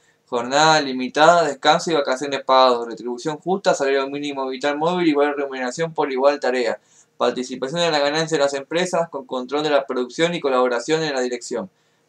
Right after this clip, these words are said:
protección contra el despido arbitrario, estabilidad del empleo público, organización sindical libre y democrática, reconocida por la simple inscripción en un reg-, eh, en un registro espe-, especial.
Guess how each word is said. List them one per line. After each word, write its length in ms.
protección 500
contra 200
el 80
despido 320
arbitrario, 720
estabilidad 520
del 140
empleo 360
público, 440
organización 600
sindical 460
libre 220
y 60
democrática, 720
reconocida 640
por 100
la 100
simple 300
inscripción 400
en 80
un 160
reg-, 200
eh, 260
en 200
un 180
registro 400
espe-, 300
especial. 600